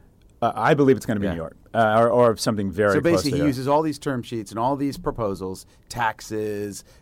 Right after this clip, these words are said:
Speaker 2: benefits, projects, buildings, all that kind of stuff, zoning, everything, and says, "Here you go. We'd like it to New York, but can you please d-, match everybody?"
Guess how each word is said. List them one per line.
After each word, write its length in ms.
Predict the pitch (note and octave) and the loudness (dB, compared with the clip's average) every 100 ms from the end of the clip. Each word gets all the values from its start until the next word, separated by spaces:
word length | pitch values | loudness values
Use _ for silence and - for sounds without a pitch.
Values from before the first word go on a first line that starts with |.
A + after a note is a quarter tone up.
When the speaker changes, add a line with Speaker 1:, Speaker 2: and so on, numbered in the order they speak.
| - | -10
Speaker 2:
benefits, 720 | B2+ A#2 A2 - A2+ G#2 - | -6 -6 -8 -8 -6 -8 -12
projects, 580 | - A#2 G#2+ F2 E2 - | -6 -2 -2 -6 -14 -12
buildings, 560 | - C3 A#2 G#2+ F#2+ | -6 -4 -4 -8 -8
all 180 | F2+ B2 | -2 -2
that 120 | C#3 C3 | -2 -4
kind 160 | A#2+ | -8
of 60 | G#2+ | -8
stuff, 220 | - G2 | -8 -10
zoning, 720 | - G2+ C3 B2 A2+ G#2+ G2+ - | -10 -8 -6 -6 -10 -12 -14 -8
everything, 600 | D3 C#3+ - D2+ D#2 F2+ - _ | -6 -6 -8 -14 -14 -18 -20 _
and 120 | G2+ G#2+ | -14 -8
says, 420 | A#2 G#2+ F#2+ - _ _ _ | -4 -4 -8 -16 _ _ _
"Here 240 | - C#3 | -6 -4
you 100 | C3 | -4
go. 280 | G2+ F2 D2+ - | -6 -10 -12 -12
We'd 160 | A#2+ | -8
like 240 | B2 C3 - | -4 -4 -6
it 140 | - | -10
to 100 | A#2 | -4
New 80 | A#2+ | -2
York, 220 | A2 A2 | -2 -4
but 140 | - - | -10 -12
can 120 | A2+ | -10
you 100 | A2 | -8
please 380 | - A2 G2 - _ - | -6 -4 -4 -10 _ -20
d-, 120 | G2 G#2+ - - | -16 -18 -16 -10
match 360 | G#2+ A2+ G#2 | -6 -4 -4
everybody?" 440 | A2+ G2+ F2+ - | -4 -4 -6 -10